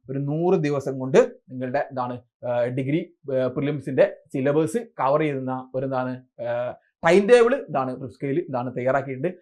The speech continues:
ഈ നൂറ് ദിവസത്തെ ടൈം ടേബിൾ നിങ്ങൾക്ക് ലഭിക്കുന്നതിന് വേണ്ടിയിട്ട് നമ്മുടെ, ആ, Telegram ചാനൽ എന്ത് ചെയ്യാൻ മതി, ആ, സന്ദർശിച്ചാൽ മതി. അപ്പൊ ആ Telegram ചാനലിൽ ഈ നൂറ് ദിവസത്തെ ടൈം ടേബിൾ എന്താണ് നമ്മൾ, ആ, അതിൻ്റെ അകത്തേക്ക്, ആ, അപ്ലോഡ് ചെയ്യും. ഓക്കെ, അപ്പൊ നിങ്ങൾക്ക് എന്താണ്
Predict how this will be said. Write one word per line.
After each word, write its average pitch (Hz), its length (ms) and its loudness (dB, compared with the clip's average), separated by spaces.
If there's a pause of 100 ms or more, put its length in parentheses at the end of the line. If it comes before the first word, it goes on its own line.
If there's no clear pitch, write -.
ഈ 196 220 -4
നൂറ് 196 320 2
ദിവസത്തെ 160 540 0 (120)
ടൈം 151 220 2
ടേബിൾ 139 380 2
നിങ്ങൾക്ക് 139 420 -8
ലഭിക്കുന്നതിന് 135 420 -2
വേണ്ടിയിട്ട് 123 380 -2
നമ്മുടെ, 131 200 0
ആ, 127 280 0
Telegram 139 460 -4 (280)
ചാനൽ 127 280 -2
എന്ത് 123 120 -6
ചെയ്യാൻ 123 180 -6
മതി, 120 380 -10 (180)
ആ, 123 100 -2
സന്ദർശിച്ചാൽ 127 440 -6
മതി. 117 240 -10
അപ്പൊ 123 160 -6 (180)
ആ 127 60 -2
Telegram 131 420 -2
ചാനലിൽ 127 420 -4
ഈ 139 80 -6
നൂറ് 131 260 -6
ദിവസത്തെ 127 420 -8 (100)
ടൈം 123 140 -6
ടേബിൾ 127 160 -6
എന്താണ് 120 360 -8 (200)
നമ്മൾ, 123 320 -6 (140)
ആ, 120 40 -6
അതിൻ്റെ 117 440 -6
അകത്തേക്ക്, 117 420 -10
ആ, 113 200 -6
അപ്ലോഡ് 139 260 -2
ചെയ്യും. 101 180 -12
ഓക്കെ, 151 220 -8 (160)
അപ്പൊ 156 140 -6
നിങ്ങൾക്ക് 156 240 -4
എന്താണ് 147 240 -4